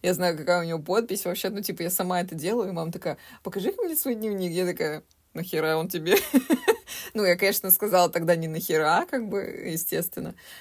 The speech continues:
Вот, ну, короче, э, э, как бы я сильно удивилась. Я с тобой согласна, что, типа, ты должен сам. Ну, и в целом, я бы сказала, что вот, э,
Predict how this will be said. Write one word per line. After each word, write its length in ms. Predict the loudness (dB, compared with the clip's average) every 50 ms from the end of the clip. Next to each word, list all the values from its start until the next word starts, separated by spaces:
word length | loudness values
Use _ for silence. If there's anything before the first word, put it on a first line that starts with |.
| -16 -10 -8
Вот, 160 | -6 -6 -4
ну, 80 | -2 0
короче, 400 | 2 2 2 2 0 -4 -4 -4
э, 640 | -2 -2 -2 -4 -4 -6 -6 -8 -8 -10 -12 -10 -10
э, 120 | -10 -10 -8
как 160 | -8 -6 -2
бы 80 | -2
я 80 | -2 -2
сильно 280 | -2 -2 -4 -4 -4 -6
удивилась. 460 | -6 -6 -8 -6 -6 -8 -8 -10 -12 _ _ _ -8
Я 420 | -4 -2 0 0 0 0 0 -2 -6 -6 -8
с 140 | -8 -6 -6
тобой 200 | -6 -4 -4 -4
согласна, 480 | -4 -4 -2 0 0 0 0 -2 -6
что, 140 | -8 -8 -6 -4
типа, 220 | -4 -4 -4 -6
ты 100 | -6 -6
должен 320 | -4 -4 -4 -4 -4 -6 -6
сам. 340 | -4 -2 -2 -2 -4 -4 -8 _ -6
Ну, 120 | -2 0
и 100 | 0 0
в 80 | 0 0
целом, 540 | 0 0 0 0 0 -2 -2 -4 -6 -8 -6 -4
я 100 | -4 -4
бы 80 | -4
сказала, 420 | -6 -8 -8 -6 -6 -6 -6 -4 -6
что 520 | -8 -6 -6 -6 -6 -4 -4 -4 -6 -8 -10 -14 _ -20 _ -12
вот, 260 | -8 -8 -8 -8 -10 -18 -16 -14
э, 100 | -14